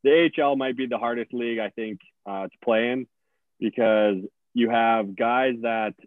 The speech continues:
in the N H L, everybody wants to be on the N H L team. Everybody wants to give everything they got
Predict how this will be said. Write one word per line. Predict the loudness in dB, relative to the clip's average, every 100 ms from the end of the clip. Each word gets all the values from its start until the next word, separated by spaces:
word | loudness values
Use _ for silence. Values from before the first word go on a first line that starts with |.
| _ _ _ _ _
in | 0
the | 2
N | 2
H | 0 0
L, | 0 2
everybody | 2 0 0 -2 -4
wants | -6 -10 -12 -10
to |
be | -6 -4
on | -4
the | -8
N | -8
H | -8 -8
L | -8 -8 -10
team. | -6 0
Everybody | 2 2 2 0
wants | 0 -2 -4 _ -4
to | -4 -6 -12 -2
give | 0 0 0
everything | 0 0 0 -2 -2
they | 2 2
got | 2 0 0